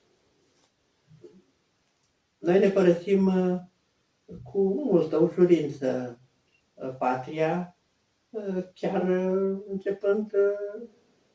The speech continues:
nu, după ce terminăm școala primară, începem să ne gândim în ce țară o să emigrăm. Nu ne mai pasă. Și o facem și când ajungem, nu știm cum să ne debarasăm de noțiunea de român.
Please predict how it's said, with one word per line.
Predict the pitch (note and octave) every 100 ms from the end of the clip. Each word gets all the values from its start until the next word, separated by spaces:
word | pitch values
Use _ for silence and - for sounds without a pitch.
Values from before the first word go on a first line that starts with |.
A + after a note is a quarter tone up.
| _
nu, | A3 G3 G3+
după | F#3 F3 F#3
ce | F3+ -
terminăm | G3 F#3+ F#3+ F#3+
școala | - F#3+ E3+
primară, | E3 D#3 E3 F#3+ F#3+
începem | F#3 F3+ F3 G#3 F3+ F3 F3+
să | E3+
ne | E3+
gândim | D#3+ D#3+ F3
în | E3+
ce | E3 E3+
țară | F3 E3+ E3
o |
să | E3
emigrăm. | E3+ F3 E3+ - - - _ _ _ _ _ _ _ _ _ _ _ _ _ _ _ _ _ _ _ _ _ _ _
Nu | A3+
ne | A3+
mai | F#3 D#3
pasă. | D3+ A#2+ - A2+ - _ _ _ _ _ _
Și | -
o |
facem | F#3+ E3+ - F3+
și | - -
când | A3
ajungem, | F#3 E3+ F#3 G3 G#3+ B3
nu |
știm | G#3+ - G3
cum | - F#3
să | F3+
ne | F3+
debarasăm | F3 D#3+ D3+ D3+ E3 F3+
de | F3
noțiunea | E3 D#3+ E3 D#3 D#3
de | E3+
român. | G#3 A#3+ E3+